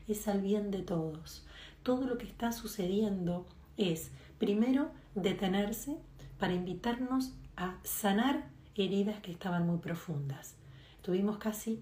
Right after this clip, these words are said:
un año y pico, un año y medio en ese, en ese mood, en esa, en esa forma de mirarnos continuamente. Muchos de nosotros trabajando miedos, trabajando emociones, para eso tienen millones de herramientas que les he dado gratis,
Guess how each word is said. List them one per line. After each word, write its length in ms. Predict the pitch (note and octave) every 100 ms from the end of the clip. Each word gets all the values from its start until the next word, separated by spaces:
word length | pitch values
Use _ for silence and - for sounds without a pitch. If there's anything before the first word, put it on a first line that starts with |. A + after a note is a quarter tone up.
| -
un 140 | B3+
año 160 | C4 B3
y 40 |
pico, 340 | - A3 - A3
un 120 | F#3+
año 120 | F3+
y 80 | F3
medio 460 | A3 B3 B3 B3+ - - - -
en 120 | F3
ese, 420 | F3+ - F3+ F3 - - -
en 120 | - E3+
ese 160 | F#3
mood, 340 | G3 G#3+ F#3 E3
en 140 | E3+
esa, 260 | F3+ G3 D4
en 80 | F#3+
esa 180 | G#3+ -
forma 640 | - - A3+ A3 A3 A#3+ - - - G3+
de 120 | F#3+
mirarnos 560 | F#3 G#3 A3+ A3+ A3
continuamente. 840 | - F#3 F#3 F3+ F3+ F#3+ G3 A3 A#3 - - -
Muchos 440 | G#3 A3+ A#3 A3+
de 80 | G#3
nosotros 420 | G3 A3 - -
trabajando 720 | - F#3 F3+ - A3+ A3 G#3+
miedos, 540 | G3 G3 F#3+ G3 G3 - - -
trabajando 560 | F#3 F3+ - G#3 G#3
emociones, 540 | G3 F3 F3 F#3+ F#3 F#3
para 180 | F3+
eso 320 | F#3 - F#3+ F#3+ - - - -
tienen 420 | G#3 G3 G3+ G3+
millones 920 | A3+ A3+ A#3 A#3 B3+ A#3 G#3+ G#3 -
de 80 | G3
herramientas 540 | F#3 F#3 F#3 F#3+ G3+ G3
que 140 | F3+
les 200 | F3 -
he 60 | F#3+
dado 240 | F3+ F3
gratis, 560 | G3+ G#3 G#3 G3+ -